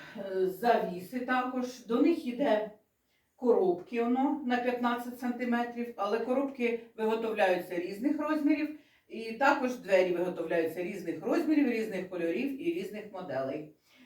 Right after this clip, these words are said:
Пофарбовані вони олія дуб.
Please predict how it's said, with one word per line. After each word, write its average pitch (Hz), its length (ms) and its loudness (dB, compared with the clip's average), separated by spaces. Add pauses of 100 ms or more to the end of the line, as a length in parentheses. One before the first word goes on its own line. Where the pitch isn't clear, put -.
(200)
Пофарбовані 330 720 6
вони 247 540 2 (1500)
олія 233 520 4
дуб. 147 320 -4